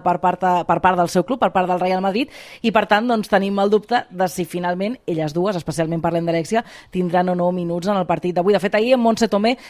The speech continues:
deien a la roda de premsa que les vint-i-cinc jugadores estaven disponibles i llestes per, eh, jugar. Veurem si finalment és així. A qui no veurem segur és a Sheila García i a Maria Pérez.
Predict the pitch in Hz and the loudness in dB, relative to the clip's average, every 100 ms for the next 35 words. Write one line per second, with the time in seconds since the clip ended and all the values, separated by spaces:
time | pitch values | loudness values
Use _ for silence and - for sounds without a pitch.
0 | - 156 190 202 226 196 196 196 196 190 | -4 0 2 2 4 2 4 4 4 2
1 | 196 196 262 233 175 147 175 160 190 185 | 0 -2 0 2 2 -2 -4 -4 -4 -4
2 | 185 180 180 170 165 190 180 180 - 180 | 0 2 2 0 -2 0 2 0 -4 -6
3 | 190 - 180 202 196 254 - - 208 185 | -6 -4 -4 -2 -2 -4 -6 -8 -2 2
4 | 214 - 165 - 180 175 170 160 190 208 | 2 0 -2 2 2 4 0 0 2 4
5 | 302 - - - 170 165 190 185 185 190 | 2 -2 -16 0 4 4 2 0 -2 0
6 | 180 180 180 185 - 196 190 214 294 147 | 0 0 -2 -2 0 2 0 -2 -6 -6
7 | 156 156 160 170 170 165 175 196 185 175 | -6 -4 2 4 2 0 0 2 2 2
8 | 170 - 190 185 175 175 165 196 180 175 | 0 0 0 2 2 2 0 0 0 2
9 | 170 170 175 185 185 247 | 2 2 0 0 4 2